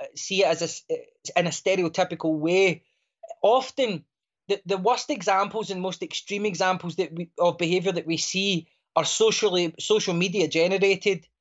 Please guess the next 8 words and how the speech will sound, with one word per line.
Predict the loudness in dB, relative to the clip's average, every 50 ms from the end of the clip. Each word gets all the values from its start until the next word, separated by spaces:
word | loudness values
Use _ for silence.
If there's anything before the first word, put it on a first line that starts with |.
| _ _ _ _ _
So | -14 -8 -2 -2 0
they | 2 4 2
appeal | 2 2 0 0 0 0 0
to | -2 -6 -2
certain | 0 0 2 2 2
impulses | 0 0 0 0 2 2 2 2 0 -6 -6 -2
within | -2 0 2 2 0 0 0
people | -4 -8 -6 -2 0 0 0 0 -2